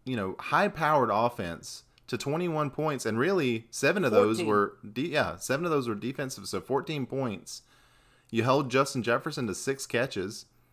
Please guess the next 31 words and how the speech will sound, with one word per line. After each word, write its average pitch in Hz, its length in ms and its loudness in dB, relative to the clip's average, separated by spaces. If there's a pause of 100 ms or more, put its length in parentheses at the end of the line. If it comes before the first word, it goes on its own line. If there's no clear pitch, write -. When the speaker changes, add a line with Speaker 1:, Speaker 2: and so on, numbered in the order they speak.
(180)
Speaker 2:
Eighty-five 190 460 -2
yards. - 80 -2
Speaker 1:
eighty-five 117 340 2
Speaker 2:
I - 20 0
mean, - 60 0
Speaker 1:
yards. 120 460 0 (680)
Speaker 2:
and, 233 200 0
Speaker 1:
You - 80 2
know, - 60 4
Speaker 2:
and - 80 0
Speaker 1:
two 143 140 0
touchdowns, 120 680 6
but, 107 380 6
you 123 140 0
know, 110 100 2
you 117 280 -4 (100)
kept 165 260 4
him 143 140 2
in 101 140 2
check 175 360 0
most 107 300 -2
of 95 80 -8
the 87 80 0
day. 95 400 -4 (1200)
Speaker 2:
Yes. 170 320 0
Speaker 1:
I, 123 40 -8
the 127 80 0
defense 202 480 0
did 143 200 2
their 101 160 4
job. 92 520 -2